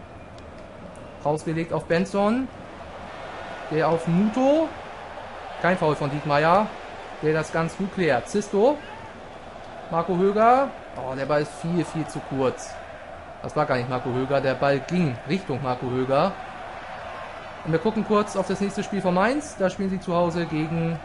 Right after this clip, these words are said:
niemand Geringeren als dem F C Bayern. Stefan Bell. Es wird wieder so langsam das übliche Spiel gegen den C P U.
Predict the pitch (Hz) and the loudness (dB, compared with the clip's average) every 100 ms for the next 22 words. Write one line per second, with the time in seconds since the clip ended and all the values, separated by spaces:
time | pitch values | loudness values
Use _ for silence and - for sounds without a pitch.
0 | 151 160 170 160 160 151 160 143 156 160 | -2 2 2 0 -2 0 -2 0 -2 -2
1 | 127 131 - 165 - 127 - 185 147 135 | -2 -2 -4 -4 -2 -4 0 2 4 4
2 | 117 120 117 - - - - - - - | 2 -2 -6 -10 -10 -12 -12 -12 -12 -12
3 | - - - - - - - - - - | -12 -12 -12 -12 -12 -10 -10 -10 -10 -10
4 | - - - - - 151 160 170 190 202 | -10 -10 -10 -8 -4 -2 2 6 6 6
5 | 220 - - - - - - - - - | 2 -2 -10 -12 -12 -12 -10 -10 -10 -10
6 | - - - - - - - - - - | -10 -10 -10 -10 -12 -12 -10 -10 -12 -12
7 | - - - - 151 - 190 190 180 175 | -12 -12 -12 -10 -8 -2 -2 2 2 4
8 | 170 175 175 180 165 - 196 175 185 180 | 2 0 2 0 0 0 -2 -2 -2 -4
9 | - 185 175 175 170 160 190 185 196 233 | -2 -2 0 0 -2 -2 -4 -2 2 6
10 | 302 | 6